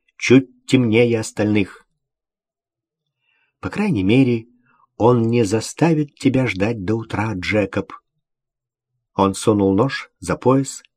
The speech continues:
и достал из рюкзака карманный фонарик. Однако, едва он двинулся к воротам, лиса бросилась за ним. «Сейчас нельзя, уже темнеет».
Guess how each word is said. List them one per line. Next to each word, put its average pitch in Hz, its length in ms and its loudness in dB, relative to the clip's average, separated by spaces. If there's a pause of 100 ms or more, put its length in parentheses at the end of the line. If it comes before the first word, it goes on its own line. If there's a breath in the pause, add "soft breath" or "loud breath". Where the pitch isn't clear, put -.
(580)
и 127 80 0
достал 120 400 0
из 117 320 2
рюкзака 110 560 0
карманный 113 600 -2
фонарик. 92 540 -4 (1120)
Однако, 120 720 0 (540)
едва 107 440 4
он 143 200 4
двинулся 127 440 2
к - 80 -10
воротам, 117 520 2 (560)
лиса 117 380 2
бросилась 113 480 2
за 113 100 2
ним. 110 260 -2 (800)
«Сейчас - 360 -8
нельзя, 113 400 -4 (600)
уже 131 260 -2
темнеет». 139 840 2